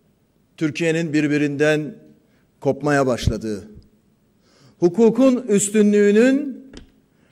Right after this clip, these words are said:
artık sadece neredeyse anayasada kaldığı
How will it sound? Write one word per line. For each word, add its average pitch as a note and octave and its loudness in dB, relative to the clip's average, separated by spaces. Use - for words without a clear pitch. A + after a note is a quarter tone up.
artık F3+ 0
sadece G3 2
neredeyse D#3 0
anayasada D3+ 2
kaldığı A#2+ -2